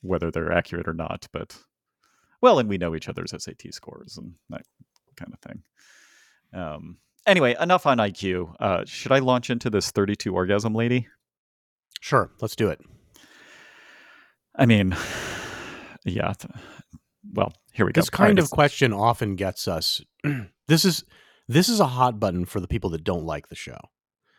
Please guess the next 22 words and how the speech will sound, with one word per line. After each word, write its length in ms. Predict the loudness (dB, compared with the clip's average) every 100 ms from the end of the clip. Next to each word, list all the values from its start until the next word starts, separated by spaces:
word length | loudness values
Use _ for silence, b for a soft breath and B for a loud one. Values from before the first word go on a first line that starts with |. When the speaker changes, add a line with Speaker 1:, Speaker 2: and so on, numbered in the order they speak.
| _ 0
Speaker 2:
They 220 | 4 6
Speaker 1:
Yes, 220 | 6 6
Speaker 2:
don't 100 | 6
Speaker 1:
it 40 | 4
Speaker 2:
like 140 | 4
Speaker 1:
is. 120 | -2 -4
Speaker 2:
our 160 | -2 0
mansplaining 720 | 2 2 0 -2 -2 -2 -2
about 180 | -2 -2
orgasms, 460 | -4 -4 -4 -4
about 180 | -4 -4
female 300 | -2 0 2
orgasms, 460 | 0 0 -2 -4 0
even 240 | 4 6
though, 160 | 6 6
as 80 | 4
I 80 | 2
said 180 | 2
a 40 | 0
couple 260 | 0 0
episodes 340 | 0 0 -2 -2
ago, 260 | -2 -4